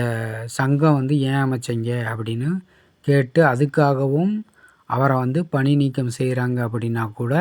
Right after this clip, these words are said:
அதுவுமே கூட சட்டவிரோதமாக கருதப்படக்கூடிய சூழ்நிலைகள். அதே போல இந்த மாதிரி சட்டவிரோதமாக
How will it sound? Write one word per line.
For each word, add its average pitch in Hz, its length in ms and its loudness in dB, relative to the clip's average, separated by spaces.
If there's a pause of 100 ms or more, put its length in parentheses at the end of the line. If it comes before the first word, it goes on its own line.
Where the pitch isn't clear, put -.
(520)
அதுவுமே 147 560 6
கூட 123 260 -2 (400)
சட்டவிரோதமாக 123 1080 -2 (300)
கருதப்படக்கூடிய 123 920 -6 (200)
சூழ்நிலைகள். 120 720 -4 (720)
அதே 135 340 4
போல 147 260 4 (760)
இந்த 143 240 6
மாதிரி 135 400 4 (140)
சட்டவிரோதமாக 143 1160 4